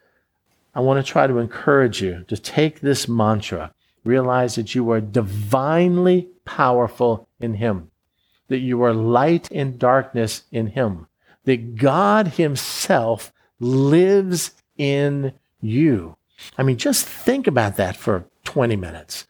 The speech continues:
God himself lives in you. He wants to take all of you, manifest himself completely in you, just let you bear his fruit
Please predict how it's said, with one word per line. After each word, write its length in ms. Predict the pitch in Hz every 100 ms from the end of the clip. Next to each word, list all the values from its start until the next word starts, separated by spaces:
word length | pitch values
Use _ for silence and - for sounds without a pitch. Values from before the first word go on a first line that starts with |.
| _ - 113
God 640 | 107 147 165 196 214 220 214
himself 1080 | - 139 135 - - - 220 143 120 123 - _ _
lives 680 | - 123 147 151 151 143 135
in 280 | - 131 135
you. 360 | 135 139 87 - _ _ _ _
He 100 | 151
wants 280 | 143 151 -
to 120 | 147
take 360 | - 147 139 113 _
all 380 | - 160 226 214
of 180 | 139 101
you, 240 | 101 85 82 _ _ -
manifest 560 | 131 156 147 165 147
himself 440 | - 135 - 143 -
completely 1000 | - 139 - - 175 240 240 135 113 104
in 160 | 98
you, 300 | 90 87 80 _ _ _ _
just 340 | - 156 139 - _ _
let 200 | 139 170
you 400 | 165 135 170 226
bear 300 | 170 180 185
his 280 | 156 151 123
fruit 600 | - - - 226 175 170